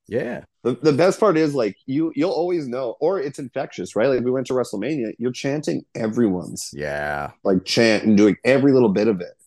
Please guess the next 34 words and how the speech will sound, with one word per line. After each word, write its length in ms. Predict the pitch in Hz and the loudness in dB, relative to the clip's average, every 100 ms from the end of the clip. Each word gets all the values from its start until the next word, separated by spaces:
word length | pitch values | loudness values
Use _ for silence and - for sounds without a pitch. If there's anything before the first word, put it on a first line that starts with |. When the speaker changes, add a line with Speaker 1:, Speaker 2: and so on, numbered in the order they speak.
| _ | _
Speaker 1:
Mm-hmm. 260 | 92 85 80 | -12 -12 -8
Speaker 2:
This 80 | - | 0
is 60 | 160 | 4
why 80 | |
I 40 | 180 | 6
like 160 | 165 | 4
C 200 | - 160 156 | 2 2 4
W 360 | 139 113 107 | 2 0 -2
E. 160 | 139 110 | 0 -2
I 40 | |
think 160 | - 113 | -4 -8
it's 100 | 113 | -6
a 20 | |
little 180 | 107 - | -8 -6
fun 180 | 117 101 | -6 -6
room. 340 | 95 123 101 | -6 -4 -4
Like, 180 | 98 92 | -6 -8
for 100 | 92 | -4
me, 200 | 98 139 | -2 -2
I'm 140 | 104 95 | -2 -4
just 160 | - | -4
like, 100 | 104 | -2
"Hey, 140 | 147 170 | 0 0
when 160 | 110 | 0
the 60 | 107 | 0
good 180 | 98 147 | 0 2
work's 240 | 143 135 | 2 0
happening, 540 | 107 113 - 98 98 117 _ _ _ _ _ _ _ | 0 -2 -2 -6 -6 -8 _ _ _ _ _ _ _
this 180 | 123 151 | -2 2
is 100 | 151 | 2
awesome 340 | 143 151 160 | 2 2 -2
chance 300 | 139 147 139 | -6 -6 -6
should 160 | - 127 | -8 -10
start." 400 | - 131 135 | -4 -2 -2